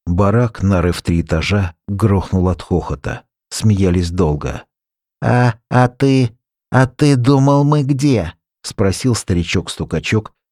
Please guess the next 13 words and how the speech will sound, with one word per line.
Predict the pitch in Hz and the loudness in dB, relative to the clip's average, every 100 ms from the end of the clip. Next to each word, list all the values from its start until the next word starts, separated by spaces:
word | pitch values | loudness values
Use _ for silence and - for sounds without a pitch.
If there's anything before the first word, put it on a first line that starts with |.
| - | -6
утирая | 85 92 95 101 76 | -4 0 2 2 0
выступившие | 82 104 - 82 82 - 85 76 | 0 -2 -6 -4 -4 -2 -2 -2
от | |
смеха | - 90 73 - | -4 -2 -2 -4
слёзы. | 85 - 71 69 65 - _ _ _ _ _ | -4 -4 -4 -4 -8 -12 _ _ _ _ _
"В | - 71 76 | -8 -4 0
аду", | 85 80 92 73 64 - _ _ - | 0 0 -2 -2 -4 -12 _ _ -16
сказал | - 82 78 78 | -4 -2 0 -2
Турецкий | 78 87 90 101 - - - _ - | -2 0 0 0 -4 -10 -10 _ 0
и | 120 | 2
рухнул | 95 87 - 87 | 2 0 -2 0
на | 92 95 | 2 2
нары. | 95 71 - - | 2 0 -4 -10